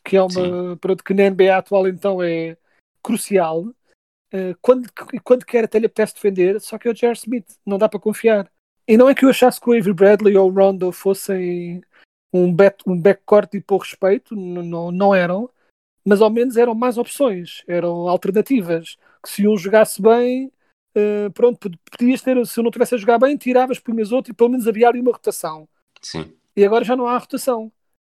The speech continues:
Speaker 1: E de repente a equipa está dependente de LeBron, A D, aquela rotação de postos e o Danny Green. <laughs> E não é que isso seja mau, mas pode vir a ser, eh, pouco em certos
Speaker 2: Prejudicial.
Speaker 1: matchups.
Speaker 2: Prejudicial?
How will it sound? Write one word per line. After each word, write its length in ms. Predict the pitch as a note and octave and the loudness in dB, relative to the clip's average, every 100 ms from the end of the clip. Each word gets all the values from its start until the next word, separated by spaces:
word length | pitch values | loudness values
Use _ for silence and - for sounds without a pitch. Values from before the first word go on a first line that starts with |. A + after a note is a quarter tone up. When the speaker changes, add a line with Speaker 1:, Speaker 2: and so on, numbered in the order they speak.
| _ | _
Speaker 1:
E 180 | F#3 F#3 | -12 -12
de 80 | E3+ | -14
repente 400 | - G#3 G#3 A3 | 0 2 4 2
a 20 | |
equipa 360 | G#3+ A#3+ B3 B3 | 2 0 0 2
está 160 | - | 2
dependente 580 | A#3 - A#3 A#3+ A3+ - | 2 2 4 4 2 -2
de 120 | F#3 F#3+ | 2 4
LeBron, 560 | F3+ F#3+ F3 G#3 A#3+ | 6 4 4 4 4
A 260 | C4 A3+ G3+ | -2 -4 -4
D, 460 | G3+ A3+ C4+ D4 D4 _ _ _ _ G#3+ | -4 -2 0 0 -4 _ _ _ _ -2
aquela 360 | G#3+ A#3 A#3 | 2 2 2
rotação 340 | - A3 G3+ A3+ | -2 -8 -6 -10
de 80 | |
postos 340 | _ A#3+ B3+ - | _ -4 -4 -6
e 40 | |
o 20 | B3 | 0
Danny 180 | C4 | 0
Green. 320 | C4 C4+ A#3+ G#3+ _ _ _ _ _ | 0 -4 -6 -10 _ _ _ _ _
<laughs> 580 | - - G#3 - G#3+ G3+ | -18 -6 -6 -2 -2 -2
E 400 | F#3+ F3+ F3 F3 - - - - | -4 -4 -4 -6 -10 -20 -2 4
não 80 | |
é 60 | G#3+ | 4
que 100 | - | 4
isso 100 | G3+ | 4
seja 200 | A#3+ A3 | 6 6
mau, 460 | G#3 G3 A3+ C4 C4 | 4 2 2 -2 -8
mas 260 | A#3 A3+ - _ | -8 -8 -16 _
pode 380 | A#3 A3+ A3 E3+ | -4 -2 -4 -8
vir 200 | A3 A#3 | -8 -8
a 60 | |
ser, 280 | - - A#3 | -10 -6 -6
eh, 440 | A#3 A#3 A#3 A#3 A#3+ _ _ _ | -6 -10 -10 -12 -14 _ _ _
pouco 340 | - A#3 - - _ | -4 -4 -4 -14 _
em 60 | G#3 | -6
certos 0 | |
Speaker 2:
Prejudicial. 500 | A3 G#3 A3 G3+ F#3+ | -2 2 2 2 0
Speaker 1:
matchups. 160 | A3 | -2
Speaker 2:
Prejudicial? 600 | - F#3+ A#2 D3 F3 F3 | -2 -2 -2 -4 -6 -8